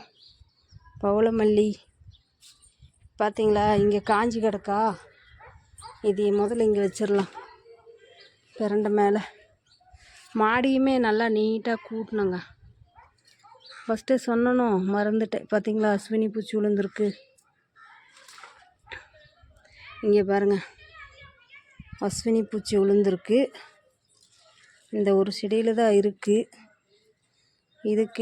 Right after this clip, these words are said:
என்ன பண்றேன்னா, சாம்பல், சாம்பல் கொண்டு வந்து இறைச்சி விடலாம். எல்லா செடிக்கும் பரவிற அப்புறம். காய் ஒரு ஓரமா வச்சிருக்கேன்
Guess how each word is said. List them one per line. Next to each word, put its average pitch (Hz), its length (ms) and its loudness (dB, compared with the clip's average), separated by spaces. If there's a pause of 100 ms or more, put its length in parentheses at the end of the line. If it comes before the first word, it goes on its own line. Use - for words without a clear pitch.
(100)
என்ன 233 100 2 (160)
பண்றேன்னா, 220 720 2 (1800)
சாம்பல், 214 500 2 (1600)
சாம்பல் 233 420 4 (100)
கொண்டு 226 220 0
வந்து 226 200 0 (100)
இறைச்சி 196 300 -2
விடலாம். 185 380 0 (2750)
எல்லா 208 200 2 (120)
செடிக்கும் 214 420 0
பரவிற 202 420 2
அப்புறம். 196 300 -4 (1800)
காய் 226 280 -2
ஒரு 214 180 -2
ஓரமா 214 300 0
வச்சிருக்கேன் 208 520 -4